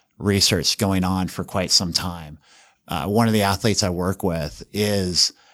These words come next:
an Israeli national, is from Tel Aviv. And you can talk to a pharmacist there and be very specific about what's going on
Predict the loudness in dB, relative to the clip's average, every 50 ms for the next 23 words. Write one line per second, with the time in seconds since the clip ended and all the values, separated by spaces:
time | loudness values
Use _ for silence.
0 | _ _ -6 -2 0 0 0 2 2 2 2 2 0 -2 -4 -4 -2 0 0 0
1 | 0 0 -4 -4 -6 -8 -8 -2 2 2 4 4 4 2 2 2 2 2 2 2
2 | 2 2 2 4 4 4 4 2 0 -4 _ -20 -20 -20 -20 -20 _ _ _ _
3 | -4 0 0 2 4 2 2 2 2 0 -2 -4 -6 _ _ _ _ _ _ _
4 | _ _ _ -4 0 2 4 4 4 4 4 2 2 2 2 2 2 2 2 2
5 | 0 0 0 0 0 0 0 2 2 2 2 2 2 2 2 2 0 0 -2 -2
6 | -2 -2 -2 -4 -6 -8 -12 -16 _ _ _ _ _ _ _ _ _ _ _ _
7 | _ _ _ _ _ _ _ _ _ -2 0 0 2 4 4 4 6 6 4 4
8 | 6 4 4 4 2 2 2 2 4 4 4 4 4 4 4 2 0 0 0 0
9 | 2 0 0 -2 -6 -10 -10 -2 0 2 2 4 4 2 2 4 2 4 4 2
10 | 2 2 2 2 2 2